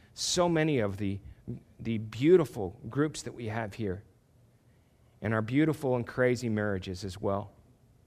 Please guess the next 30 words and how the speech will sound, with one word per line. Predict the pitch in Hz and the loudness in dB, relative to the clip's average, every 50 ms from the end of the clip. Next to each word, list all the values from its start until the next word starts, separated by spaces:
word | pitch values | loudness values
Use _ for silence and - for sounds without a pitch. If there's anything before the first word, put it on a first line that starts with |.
| _ _ _ _ _ - _ _ _ - - | _ _ _ _ _ -20 _ _ _ -8 -6
I | 127 110 | -6 -6
pray | - - 165 170 180 196 175 139 120 | -4 2 6 6 6 8 6 4 2
that | 110 127 120 107 | 2 0 0 4
there | 147 139 139 | 4 4 6
would | 143 147 143 139 | 4 2 0 2
be | 139 143 143 | 2 4 4
a | 127 | 4
man | 117 120 123 135 147 143 127 | 4 2 2 2 2 0 0
in | 113 110 107 | -2 -2 -2
here | 107 143 143 | 0 -2 -2
today | 139 - 113 110 127 131 139 131 110 98 101 - _ _ _ _ _ _ _ _ _ _ _ | -2 -2 -2 0 2 2 2 2 -2 -4 -10 -16 _ _ _ _ _ _ _ _ _ _ _
that | - 123 123 | 0 0 2
would | 127 127 123 127 | 2 0 2 4
go | 147 156 147 | 4 4 4
home | 131 143 147 147 147 | 4 2 2 2 2
and | 139 123 | 2 2
do | 120 120 | 0 0
nothing | 120 123 135 131 127 - 139 131 123 | 2 2 2 0 0 0 0 2 2
more | 123 127 131 131 120 113 | 4 4 4 4 2 2
than | 110 113 113 | 0 0 -2
to | 110 | 0
look | 113 120 123 117 - | 0 0 -2 -2 -2
at | 127 | -4
his | 113 98 - | -4 -4 -2
wife | 110 113 120 147 160 131 107 - - - - _ _ _ _ _ - - _ _ _ _ _ _ _ _ - | 0 2 2 2 2 0 -2 -6 -10 -20 -20 _ _ _ _ _ -20 -20 _ _ _ _ _ _ _ _ -6
and | - 110 110 - - - | -4 -4 -4 -6 -6 -6
ask | 123 135 139 139 131 - - 135 | -4 -2 -2 -4 -4 -8 -12 -4
deeply | 135 143 160 156 - 131 117 104 | 0 0 0 0 -2 -6 -6 -6
for | - - 117 | -4 -6 -8
forgiveness. | 104 - - 107 101 117 135 147 151 123 101 101 - - - | -6 -6 -6 -4 0 2 2 2 2 -2 -6 -8 -10 -12 -18